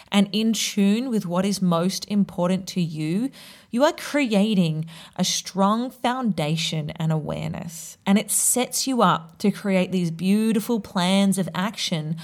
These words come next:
that are in line with what is most important for you.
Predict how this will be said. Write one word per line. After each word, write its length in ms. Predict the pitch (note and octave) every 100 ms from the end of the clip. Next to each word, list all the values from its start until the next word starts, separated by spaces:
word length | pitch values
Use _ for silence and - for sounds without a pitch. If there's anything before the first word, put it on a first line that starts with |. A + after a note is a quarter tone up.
| - - -
that 120 | D4
are 80 | D#4
in 160 | D#4+
line 580 | C#4+ D4+ D#4 A3 A3 G#3+ - - -
with 180 | A3+ F#3+
what 300 | F#3 A3 A#3+
is 180 | A#3+ G3+
most 440 | G3+ G3 G3+ - -
important 720 | G3 F#3 - - G3 A3+ G#3
for 180 | - D#3+
you. 380 | E3 - -